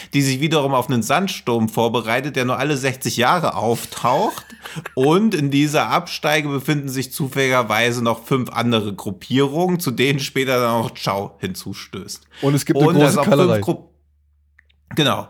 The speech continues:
Speaker 1: Also es ist eigentlich im Prinzip alles nur, als ob so eine Modest Combat Fighting Stage vorbereitet wird. Deswegen gibt's auch diesen Sandsturm, damit halt klar, klar wird, okay, hier kommt man auch nicht so ohne weiteres raus.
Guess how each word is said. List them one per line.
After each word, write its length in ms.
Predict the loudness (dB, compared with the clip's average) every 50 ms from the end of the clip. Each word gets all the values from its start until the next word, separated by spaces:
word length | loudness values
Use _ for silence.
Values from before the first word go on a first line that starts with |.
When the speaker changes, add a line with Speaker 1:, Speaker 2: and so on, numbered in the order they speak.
| _ -6
Speaker 1:
Also 240 | -2 -2 0 0
es 60 | 0 0 2
ist 160 | 2 2 2
eigentlich 280 | 2 2 2 2 2 0
im 80 | -2
Prinzip 640 | 0 0 0 0 0 -2 0 0 0 0 -2 -2 -2
alles 380 | 0 0 2 0 0 0 0 0
nur, 140 | 2 2
als 160 | 2 2 2 0
ob 180 | -4 -4 -4
so 120 | -2 -2 0
eine 120 | 2 2
Modest 720 | 2 2 2 2 2 0 -2 -2 -2 -4 -8 -12 _ -12
Combat 540 | -6 -2 -2 -2 0 0 2 0 0 -2 -6
Fighting 480 | -10 -4 -2 -2 0 0 0 -2 -2 -2
Stage 480 | -4 -4 -4 -4 -4 -4 -6 -8 -10 -6
vorbereitet 680 | -4 -4 -2 -2 -2 -4 -2 -2 -2 -2 -4 -6 -6 -4
wird. 160 | -2 -2 -2
Deswegen 260 | -2 0 0 0 0
gibt's 140 | -2 -2 -4
auch 100 | -4 -4
diesen 220 | -4 -4 -4 -2
Sandsturm, 500 | 0 0 0 -2 -2 -6 -6 -6 -4 -2
damit 200 | -2 -2 -2 0
halt 180 | 0 -2 -2 -2
klar, 180 | -2 -2 -2 -2
klar 320 | -2 0 0 0 0 0
wird, 140 | -2 -4 -4
okay, 340 | -4 -4 -2 -2 -2 -2 -4 -12 -12 -6 -4
hier 100 | -2 0
kommt 160 | 0 0 0
man 120 | 2 0 0
auch 40 |
nicht 140 | 0 0 -2
so 80 | -2 -2
ohne 240 | -2 0 0 0 0
weiteres 520 | 0 0 0 -2 -4 -6 -6 -8 -6 -4
raus. 500 | -2 0 0 0 -2 -4 -6 -8 -10 -12